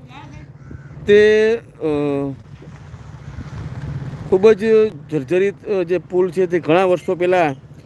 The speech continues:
અ, બન્યો હતો અને આને ડેક બ્રિજ કહેવામાં આવે છે અને ઓગણીસો અઠ્ઠાવનની,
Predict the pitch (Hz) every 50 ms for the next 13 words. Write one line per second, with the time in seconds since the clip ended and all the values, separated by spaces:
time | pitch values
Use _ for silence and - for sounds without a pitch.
0 | - - - - - - - - - - 180 170 160 160 160 160 160 151 139 156
1 | 170 180 185 180 180 185 180 190 190 190 185 175 156 - - - - - - -
2 | - - - - - - - - - - - - - - - - 202 185 185 190
3 | 190 196 196 196 196 196 196 190 196 190 - - - - - - - - - -
4 | 175 196 214 220 226 233 233 220 - - - - - - - - - - - -
5 | - - - - - - 156 160 170 196 226 233 - - 185 175 185 190 214 214
6 | 151 139 135 123 - - - - - - - - - - - - - - - -
7 | - - - - - - - - - - 180 190 196 196 196 196 202 202 208 220
8 | 190 185 175 208 226 226 233 226 202 185 - 196 214 214 220 220 220 220 226 226
9 | 226 226 226